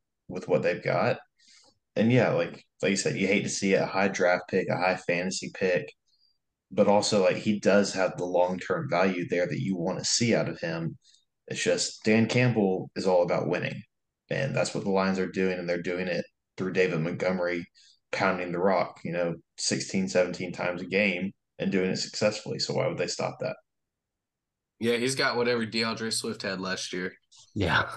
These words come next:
Speaker 2: Pretty sure it's a little different. It's just taking new form now. So, uh,
Speaker 3: Um, we're gonna move on to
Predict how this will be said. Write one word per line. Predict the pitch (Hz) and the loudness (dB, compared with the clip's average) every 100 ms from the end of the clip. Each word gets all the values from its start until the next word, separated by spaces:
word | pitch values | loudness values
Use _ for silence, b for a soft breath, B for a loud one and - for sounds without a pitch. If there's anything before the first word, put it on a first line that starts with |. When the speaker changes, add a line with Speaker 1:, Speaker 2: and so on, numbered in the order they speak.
| - _ _ - | -16 _ _ -2
Speaker 2:
Pretty | 135 | -2
sure | 156 139 | 2 2
it's | 120 | 2
a | |
little | 120 117 | 2 0
different. | 107 110 110 104 | 0 -2 -2 -4
It's | - | -4
just | 101 - | -6 -4
taking | 110 110 107 | -6 -6 -8
new | 98 - | -10 -6
form | 107 98 90 | -2 -2 -2
now. | 90 90 87 | -4 -4 -4
So, | - 92 92 | -4 -4 -4
uh, | 90 87 _ b b _ _ _ _ _ _ - 143 | -4 -8 _ b b _ _ _ _ _ _ 2 6
Speaker 3:
Um, | 143 143 139 - | 6 6 4 4
we're | 170 226 | 4 8
gonna | 190 | 8
move | 147 | 10
on | 151 | 8
to | 123 110 107 | 8 6 4